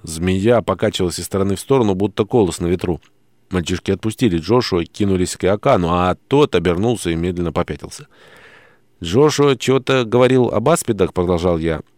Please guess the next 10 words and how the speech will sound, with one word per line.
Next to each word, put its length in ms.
«Но 280
я 140
бы 60
сказал, 340
что 180
у 60
нас 200
тут 200
целая 360
кобра». 400